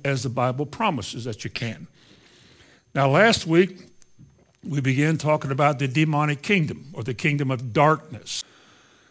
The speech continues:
And we found that the head of that kingdom is Satan. We all know that. The devil, he's called. Jesus called him the prince of the power of the air.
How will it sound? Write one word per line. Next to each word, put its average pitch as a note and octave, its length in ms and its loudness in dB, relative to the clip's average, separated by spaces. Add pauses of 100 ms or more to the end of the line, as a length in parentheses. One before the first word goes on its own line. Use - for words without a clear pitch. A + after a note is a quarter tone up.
(220)
And A2+ 140 -4
we C3+ 100 2
found D3 320 2
that D3 120 0
the D3+ 80 -2
head D#3+ 200 6
of F#3+ 100 4
that F3+ 220 2
kingdom F#3 340 2
is D#3+ 100 0
Satan. - 420 -2 (240)
We B2+ 100 0
all C#3+ 180 2
know C#3 200 0
that. A2 220 -6
The C3+ 80 -2
devil, B2 360 2
he's A2+ 200 -6
called. A#2 320 -6
Jesus C#3+ 360 -2
called D3+ 240 0
him C#3 60 -2
the C3+ 80 -4
prince D3+ 420 -2
of C#3+ 100 -6
the D3 100 -8
power D#3 480 4
of C3+ 80 -2
the C#3+ 200 0
air. F3 360 2